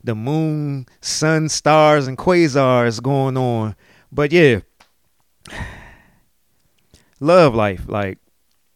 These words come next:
first season was great. Second season was great. I identified more. Well, I can't say I ident-, yeah, I'ma say that. I identified more with the second season based off of it being, it coming from the main character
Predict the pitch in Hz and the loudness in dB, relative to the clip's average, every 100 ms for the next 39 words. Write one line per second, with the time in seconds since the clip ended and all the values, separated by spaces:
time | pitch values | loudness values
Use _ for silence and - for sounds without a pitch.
0 | - - _ _ _ _ - - 160 170 | -20 -20 _ _ _ _ -12 0 2 2
1 | - 151 135 123 113 104 87 104 107 110 | 0 -2 -2 -2 -4 -6 -6 -6 -6 -8
2 | _ - - 156 160 127 - 113 98 92 | _ -16 -2 0 0 -2 -6 -8 -8 -10
3 | 90 92 90 78 _ _ - - - 117 | -10 -10 -10 -12 _ _ -20 -20 -2 2
4 | 120 117 175 196 - 165 147 131 120 127 | 2 0 -2 0 4 6 6 4 0 0
5 | 135 123 110 95 _ - 123 160 127 104 | 2 2 0 -4 _ -6 -2 -2 -4 -8
6 | 117 107 95 104 - _ 151 175 131 - | -6 -6 -6 -12 -16 _ -2 0 0 -4
7 | _ _ 185 196 - 139 110 110 156 170 | _ _ -2 -2 0 -2 -2 2 2 4
8 | 185 175 - 147 135 120 127 139 135 123 | 0 -2 0 2 2 -2 0 2 2 0
9 | - - - 139 135 117 143 135 120 107 | -6 -10 -4 -4 -4 -8 -4 -4 -6 -4
10 | 123 127 - 131 127 117 113 104 113 113 | -2 -4 -2 2 2 2 -4 -2 -2 -4
11 | _ _ - 101 123 127 127 120 110 _ | _ _ -18 -8 -4 -4 -6 -8 -12 _
12 | _ - 143 - 156 147 127 139 127 113 | _ -8 -6 -2 -2 -2 -4 -4 -4 -4
13 | 104 120 131 123 - 131 131 113 123 120 | -4 -2 -2 -4 -2 0 0 -2 -6 -4
14 | 113 | -6